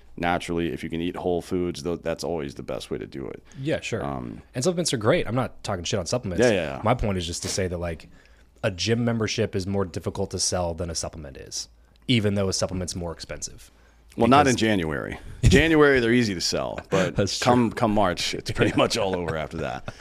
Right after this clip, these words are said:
Speaker 2: <laughs> You gotta, you gotta stop the, uh, enrollment fees,
Speaker 1: Oh
Speaker 2: you
Speaker 1: my
Speaker 2: know.
Speaker 1: God.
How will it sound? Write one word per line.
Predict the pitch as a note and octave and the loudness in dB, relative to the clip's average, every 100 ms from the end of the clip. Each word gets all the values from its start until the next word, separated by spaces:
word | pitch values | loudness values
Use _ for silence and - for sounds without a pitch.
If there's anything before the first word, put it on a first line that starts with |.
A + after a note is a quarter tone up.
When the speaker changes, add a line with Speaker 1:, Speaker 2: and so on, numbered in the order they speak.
| F#3 | -8
Speaker 2:
<laughs> | E3 C#3+ | -6 -4
You | G2+ | 0
gotta, | G2 F#2+ F#2 | 0 0 -2
you | G2+ | -4
gotta | G2 F#2 | -4 -4
stop | F#2 F#2+ F2 - - | -6 -6 -8 -10 -14
the, | F#2 F#2 F2 | -12 -10 -6
uh, | E2+ | -6
enrollment | D#2 F#2 F2+ F2+ E2 | -6 -2 -2 -2 -4
fees, | - D#2+ D#2 D2 | -6 -6 -4 -2
Speaker 1:
Oh | F2 | -2
Speaker 2:
you | D#2+ | -2
Speaker 1:
my | E2 | -6
Speaker 2:
know. | |
Speaker 1:
God. | D#2 D2 D2 C#2+ | -6 -8 -8 -10